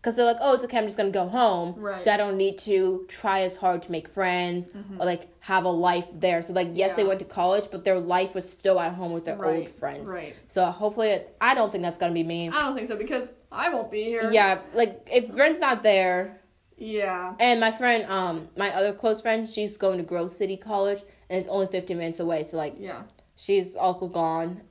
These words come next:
Speaker 1: She'll be closer to me, but
Speaker 2: Right. Yeah, I, I might go home, like, if I have a long weekend, but probably not. Like, the only reason I would go home, n-, and it's, like, not a holiday,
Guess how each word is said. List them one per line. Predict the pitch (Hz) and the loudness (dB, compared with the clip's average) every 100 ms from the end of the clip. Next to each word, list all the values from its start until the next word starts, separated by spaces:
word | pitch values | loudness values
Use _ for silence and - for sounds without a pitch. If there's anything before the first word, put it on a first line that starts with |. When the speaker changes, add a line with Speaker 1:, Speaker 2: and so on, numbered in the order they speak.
| _ | _
Speaker 1:
She'll | - 170 | -8 -6
be | 165 | -6
closer | 170 185 180 | -4 -6 -6
to | - | -10
me, | 165 160 | -6 -6
but | - 143 - | -6 -8 -10
Speaker 2:
Right. | 220 208 180 - _ _ _ _ _ _ | -12 -12 -12 -14 _ _ _ _ _ _
Yeah, | 214 220 185 | -8 -6 -4
I, | 220 247 247 - _ _ _ _ _ _ _ _ | -4 -4 -6 -12 _ _ _ _ _ _ _ _
I | 185 196 262 285 285 285 - - _ _ _ | -6 -4 -4 -4 -6 -8 -14 -20 _ _ _
might | 214 202 196 220 247 | -12 -10 -8 -10 -12
go | - 254 254 | -8 -6 -6
home, | 254 247 247 247 247 | -6 -10 -8 -8 -8
like, | 240 220 | -8 -8
if | 240 | -8
I | 233 | -8
have | 226 | -8
a | |
long | 202 202 208 208 196 - | -8 -8 -8 -8 -12 -14
weekend, | 185 190 233 226 233 240 254 - _ _ _ _ _ - | -14 -12 -10 -10 -8 -6 -8 -8 _ _ _ _ _ -4
but | 220 - - - - | -4 -4 -10 -20 -14
probably | 214 190 175 165 180 | -6 -6 -6 -10 -12
not. | 175 175 175 170 | -12 -12 -12 -12
Like, | 196 202 196 - _ _ _ _ - | -8 -8 -10 -20 _ _ _ _ -8
the | 240 233 | -6 -4
only | 269 330 | -4 -4
reason | 294 302 277 | -6 -6 -6
I | 196 | -8
would | 180 175 190 240 | -12 -8 -8 -8
go | 240 247 | -8 -8
home, | 247 247 247 - - | -8 -8 -8 -10 -12
n-, | 214 - - - _ - | -14 -14 -20 -20 _ -12
and | 214 | -12
it's, | 185 | -10
like, | 185 - | -12 -12
not | 196 196 202 | -12 -12 -12
a | |
holiday, | 190 180 190 202 214 214 214 | -12 -10 -8 -8 -8 -8 -12